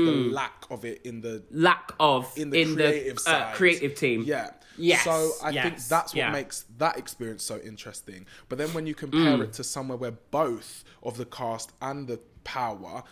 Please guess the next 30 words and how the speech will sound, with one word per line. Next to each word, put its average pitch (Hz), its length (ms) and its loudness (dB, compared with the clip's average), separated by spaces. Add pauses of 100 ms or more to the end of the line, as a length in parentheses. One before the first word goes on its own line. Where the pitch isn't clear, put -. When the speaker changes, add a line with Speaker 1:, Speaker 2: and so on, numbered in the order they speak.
(220)
Speaker 2:
are 123 160 -6
at 123 200 -6
the 127 60 -8
same 131 360 -4
level 127 460 -4
of 104 300 -14 (360)
diversity, 104 720 -12 (200)
I 113 60 -10
think 160 120 2
Speaker 1:
Mm-hmm. 156 140 0
Speaker 2:
that's 127 260 4
where 131 160 -2
we 117 140 -6
open 123 360 -6
up 110 180 -12
issues. 104 560 -6
And 113 140 -12
that's 131 260 -6
where 170 120 6
Speaker 1:
Yes. - 420 0
Speaker 2:
when 127 180 -4
you 127 100 -4
place 165 380 0
someone 131 340 -4
like 123 240 -8
you 113 220 -6
coming 120 280 -8
in 113 100 -8
to 123 120 -8
play 127 420 -2